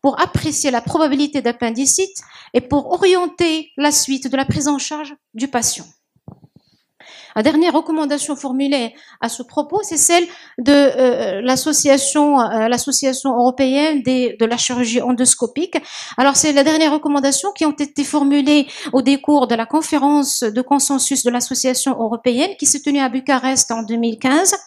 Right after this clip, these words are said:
Et dans cette, euh, conférence de consensus, eh bien, le, le, il a été fortement recommandé d'utiliser le score d'Alvarado comme moyen pour départager entre les patients à risque d'appendicite et ceux qui n'ont pas, qui ont un faible risque. C'est une recommandation qui a été basée sur des,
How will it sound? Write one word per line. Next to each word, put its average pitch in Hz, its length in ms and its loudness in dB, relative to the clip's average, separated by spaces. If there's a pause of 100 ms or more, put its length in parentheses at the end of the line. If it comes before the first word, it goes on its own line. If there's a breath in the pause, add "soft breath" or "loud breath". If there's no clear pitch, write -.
(520 loud breath)
Et 262 100 0
dans 330 160 2
cette, 339 340 0
euh, 240 300 0
conférence 330 360 0
de 285 60 -2
consensus, 294 640 -2
eh 240 120 0
bien, 277 200 2
le, 240 380 -2
le, 240 280 -2
il 247 120 0
a - 20 0
été 294 140 0
fortement 302 500 2
recommandé 294 460 2
d'utiliser 277 580 0
le 247 80 0
score 247 300 -2
d'Alvarado 240 480 -2
comme 269 180 0
moyen 269 360 2
pour 226 200 -4
départager 262 560 -2
entre 254 220 -4
les 247 80 -2
patients 254 340 -2
à 233 120 -2
risque 254 340 -2 (360 loud breath)
d'appendicite 247 600 -2
et 254 100 -4
ceux 262 180 -4
qui 262 120 -4
n'ont 254 160 0
pas, 247 220 2 (260 loud breath)
qui 254 100 0
ont 240 160 2
un 226 120 -2
faible 226 320 2
risque. 254 460 0 (320 loud breath)
C'est - 180 0
une 320 100 4
recommandation 294 840 2
qui - 100 -4
a 277 60 4
été 285 120 0
basée 269 220 2
sur 262 320 -4
des, 240 220 4